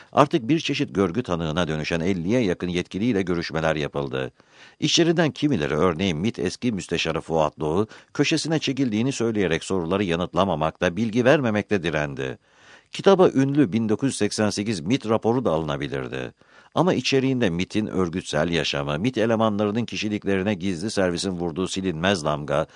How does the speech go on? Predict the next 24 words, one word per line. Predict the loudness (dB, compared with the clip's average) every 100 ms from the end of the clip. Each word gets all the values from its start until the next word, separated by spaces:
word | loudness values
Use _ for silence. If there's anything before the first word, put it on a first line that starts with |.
| -18 -20 0
ülkenin | 0 4 2
yaşadığı | 4 2 2 0 0
siyasal | 2 0 4 2
koşulların | 2 -2 0 0 0
canlı | 2 2 2 2
örnekleri | 2 2 -2 -2 -2
bulunan | -4 0 0 2
rapor | 0 0 0 -2
bütün | -2 2
ayrıntılarıyla | 4 4 2 0 0 2 2 2 0
biliniyordu. | -2 -4 -4 -4 -6 -8 -10 _ _ _ _ -20 -20 _
Kişilikler, | 0 2 4 2 2 2 4
davranış | 2 4 0 0
özellikleri | 0 0 0 0 0 2
ön | 2 0
plana | 0 0 2
alınarak | 0 0 0 0 2
darbeler | 4 4 4 4 4
ve | 2
gizli | 0 -4 -4
servisler | 0 2 2 2 0
sergilenmeye | 4 2 2 2 0 0 0
özen | 0 0 -2 -2
gösterildi. | -6 -4 -6 -6 -4 -6